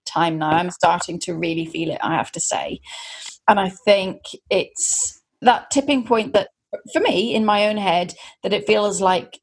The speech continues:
it's been long enough that I'm now more used to working in the new way with the children at home and my husband not working and all of us having to fit around each other.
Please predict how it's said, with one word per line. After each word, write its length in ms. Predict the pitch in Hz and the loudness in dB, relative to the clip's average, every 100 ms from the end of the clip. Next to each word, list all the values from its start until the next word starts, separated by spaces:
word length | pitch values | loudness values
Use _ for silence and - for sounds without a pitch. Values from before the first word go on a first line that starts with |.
| _ | _
it's 160 | 196 196 | -4 0
been 200 | 214 208 | 0 2
long 340 | 208 220 240 | 2 4 2
enough 420 | 202 170 185 190 - | 0 -2 -2 -8 -4
that 240 | 202 180 - | 0 0 0
I'm 220 | 190 185 | -2 0
now 200 | 185 185 | 2 2
more 440 | 185 196 214 220 | 0 2 2 2
used 520 | 208 214 202 190 - - | 0 -2 -2 -2 -4 -2
to 160 | 185 - _ _ - | -2 -6 _ _ -16
working 680 | 175 196 196 202 180 180 - - | 2 2 4 0 -2 -4 -8 -4
in 200 | 196 185 | -2 0
the 80 | 185 | 0
new 260 | 202 254 208 | 2 2 2
way 260 | 139 190 | 0 0
with 160 | 180 175 | -2 -6
the 60 | 170 | -8
children 380 | - 175 185 180 | -4 -2 -2 -2
at 120 | 190 | -2
home 260 | 185 185 180 | 0 0 0
and 80 | 175 | -4
my 100 | 180 | -4
husband 360 | - - 220 | -6 -4 0
not 180 | 262 - | 0 2
working 480 | 220 226 240 240 247 - - - - _ 208 | 0 2 0 0 -4 -8 -20 -20 -20 _ 0
and 100 | 202 | 2
all 180 | 214 | 4
of 60 | 220 | 2
us 140 | 233 240 | 0 0
having 220 | 226 226 | 0 -2
to 260 | _ - | _ -6
fit 160 | 233 240 | -2 2
around 260 | 226 214 214 | 2 2 -2
each 200 | 196 214 | 0 2
other. 360 | 196 202 208 | 4 4 2